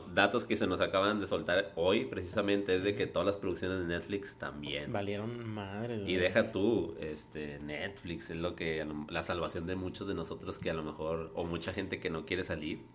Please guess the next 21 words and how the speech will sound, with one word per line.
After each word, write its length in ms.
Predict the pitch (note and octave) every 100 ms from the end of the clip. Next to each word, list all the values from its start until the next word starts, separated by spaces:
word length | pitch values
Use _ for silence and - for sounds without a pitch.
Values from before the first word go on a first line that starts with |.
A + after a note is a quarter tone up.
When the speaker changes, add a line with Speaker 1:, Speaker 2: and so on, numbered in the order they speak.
| -
Speaker 2:
Y 320 | C#3+ F3 G#3 - -
nosotros 460 | D3 A#2 A2+ D#3+
como, 440 | E3 D#3+ C#3 A#2+ A2+ - - - - - C3+
pues, 120 | C#3
no 160 | C#3+ F3
sé 80 |
si 160 | G#3+ A#3
creadores 480 | F#3+ F#3+ G3+ A3 G3
de 140 | E3
contenido, 560 | E3 C#3 C#3 C#3+ F3 G3
güey, 160 | F#3+ F#3
o 120 | D#3+
noticias, 640 | C3+ A#2 D3+ D3+ E3+ E3+
o 180 | C3 A#2+
chismes, 460 | - C#3 D3 E3 D#3+
a 60 |
la 80 | B2+
chingada, 340 | A#2 A2+ A#2+ C#3+
güey, 160 | D#3
no 280 | D3 C#3+ C#3+
sé, 360 | - D#3 F#3